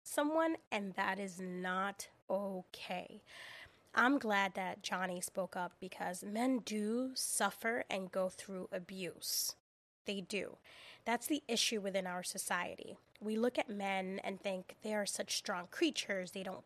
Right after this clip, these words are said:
feel anything and can get over everything. But in all reality,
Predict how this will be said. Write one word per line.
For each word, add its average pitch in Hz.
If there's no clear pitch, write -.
feel 254
anything 185
and 175
can 214
get 202
over 226
everything. 185
But 190
in 214
all 247
reality, 240